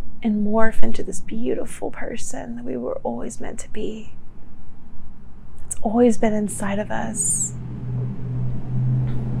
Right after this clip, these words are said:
So we can trust this, we can follow this,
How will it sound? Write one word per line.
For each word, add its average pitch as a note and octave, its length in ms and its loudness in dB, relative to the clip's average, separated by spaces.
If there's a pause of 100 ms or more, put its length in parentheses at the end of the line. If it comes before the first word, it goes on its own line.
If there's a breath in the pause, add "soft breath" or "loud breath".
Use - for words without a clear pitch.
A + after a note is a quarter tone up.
(680)
So - 140 -2
we G#3+ 80 0
can G#3 200 0
trust - 460 0
this, G#3+ 600 -6 (260)
we - 80 -6
can G3+ 120 4
follow G3+ 500 0
this, - 760 -8